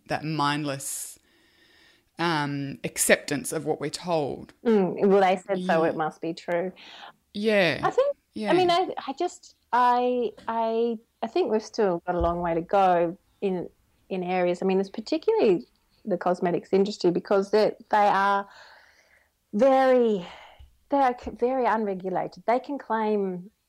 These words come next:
Speaker 2: anything. It's completely different to the health industry or the food industry. They,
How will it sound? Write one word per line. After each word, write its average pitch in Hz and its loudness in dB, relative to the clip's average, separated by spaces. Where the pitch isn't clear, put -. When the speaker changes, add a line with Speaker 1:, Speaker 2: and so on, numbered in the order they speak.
Speaker 2:
anything. 190 -2
It's 165 -6
completely 262 -2
different 220 -4
to 202 -10
the 190 -2
health 185 -2
industry 190 -4
or 175 0
the 175 -4
food 175 -2
industry. 180 0
They, 180 2